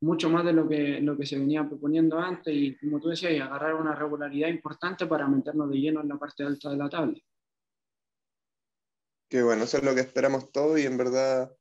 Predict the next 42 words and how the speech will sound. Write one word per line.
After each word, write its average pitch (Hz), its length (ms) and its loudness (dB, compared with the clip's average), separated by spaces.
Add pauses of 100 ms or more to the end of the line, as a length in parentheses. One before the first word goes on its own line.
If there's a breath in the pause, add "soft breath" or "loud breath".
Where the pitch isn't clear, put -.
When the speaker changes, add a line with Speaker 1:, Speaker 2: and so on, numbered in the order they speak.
(300)
Speaker 2:
les 117 160 -2
deseo 127 380 -2
mucho 127 400 0
éxito 151 580 0
y 110 340 -2 (140)
que 113 140 -2
cuentan 123 420 -2 (140)
también 120 320 0
con 127 160 -2
el 117 100 2
apoyo 123 400 0
de, 113 320 -2 (160)
de 107 120 -6
toda 113 200 -2
la 117 120 -2
gente 120 260 -4
de 113 60 -2
Antofagasta. 113 580 -4 (580)
Y 131 300 4
como 135 380 2
segunda 160 420 2
pregunta 165 500 2
quería 139 560 0 (460)
hacértela 131 540 0
a 110 100 2
ti 139 160 0
más 131 260 0
individualmente, 131 1040 0 (440)
em, 110 720 0 (120)
respecto 131 440 0
a 123 60 2
tus 131 180 0
objetivos 147 540 2
personales 139 520 0
para 131 440 2
lo 123 160 -2
que 120 160 -6
queda 135 160 2
de 131 80 -2
campeonato, 135 800 -2
¿cuáles 131 320 -2
son? 151 440 0